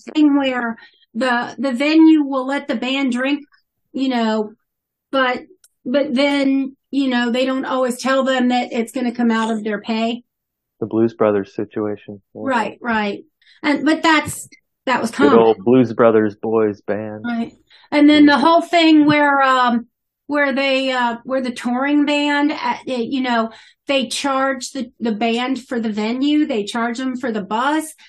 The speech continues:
Speaker 1: and they don't always make that clear when they make the contract with them.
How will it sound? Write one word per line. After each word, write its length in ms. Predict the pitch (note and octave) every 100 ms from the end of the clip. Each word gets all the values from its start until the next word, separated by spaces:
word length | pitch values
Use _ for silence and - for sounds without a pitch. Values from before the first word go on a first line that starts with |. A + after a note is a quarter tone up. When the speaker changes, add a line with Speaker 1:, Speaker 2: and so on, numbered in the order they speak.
| _
Speaker 1:
and 120 | C4
they 120 | D4
don't 220 | D#4 F4+ E4
always 640 | D#4+ D#4 D4+ C4 - - _ -
make 300 | C4+ D4 D4
that 220 | C#4 B3 -
clear 460 | - F4 E4+ C4
when 140 | A#3+ A#3+
they 120 | A#3+
make 220 | A#3+ A#3
the 60 | G#3+
contract 600 | B3+ A#3+ A3+ G#3 - -
with 180 | - -
them. 300 | E3+ -